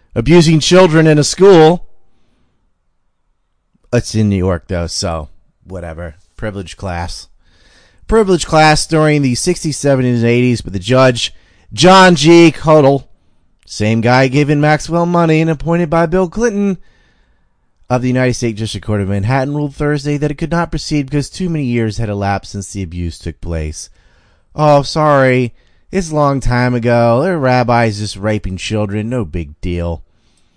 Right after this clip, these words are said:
Is, there's thirty-four kids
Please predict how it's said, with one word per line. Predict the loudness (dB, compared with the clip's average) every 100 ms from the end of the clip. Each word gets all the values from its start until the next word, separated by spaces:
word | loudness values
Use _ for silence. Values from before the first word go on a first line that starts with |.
| _ _ _ _ _ _ _ _ _
Is, | -10 -8 -6
there's | -2 -2 -2 -10 -20 _ _ _ -20
thirty-four | -6 2 4 4 0 -2 -4
kids | -4 -6 -4 -6 -12